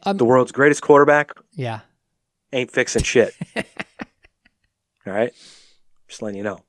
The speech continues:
Speaker 1: Yeah. But also, if you think about, like, the, uh, take, like, the New England and Atlanta, uh, the twenty-seven to three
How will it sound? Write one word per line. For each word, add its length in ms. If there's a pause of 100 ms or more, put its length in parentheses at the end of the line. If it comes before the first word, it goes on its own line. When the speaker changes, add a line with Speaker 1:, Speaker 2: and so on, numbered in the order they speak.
Speaker 1:
Yeah. 220 (1200)
But 100
also, 200
if 200
you 80
think 220
about, 280
like, 400 (680)
the, 500 (1120)
uh, 220
take, 260
like, 200
the 120
New 200
England 520
and 380
Atlanta, 640 (260)
uh, 180
the 120
twenty-seven 600
to 60
three 540